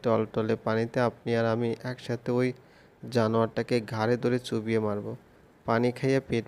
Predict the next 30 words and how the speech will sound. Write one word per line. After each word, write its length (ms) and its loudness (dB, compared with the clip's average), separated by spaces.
ফুলিয়ে 280 0
মোবাইল 440 0
পিন 220 -2
দিয়ে 240 -2
পেট 180 0
ফুটো 260 -4
করে 300 0
দেব, 340 -2
তারপর 420 2
মেরে 320 2
তক্তা 320 -4
বানাবো।" 360 -2
"আচ্ছা, 260 2
জানোয়ারটাকে 640 4
কি 420 -2
ঢাকা 280 0
চিড়িয়াখানার 540 -2
কর্তৃপক্ষরা 800 -2
ধরতে 400 -2
সক্ষম 320 -4
হয়েছিল?" 380 -2
তুহা 200 4
নীলাব্রের 520 6
দিকে 240 2
ঘুরে 300 2
চকিত 460 -2
চর 320 0
মারার 380 2
পদক্ষেপ 520 -4
নিল, 240 -8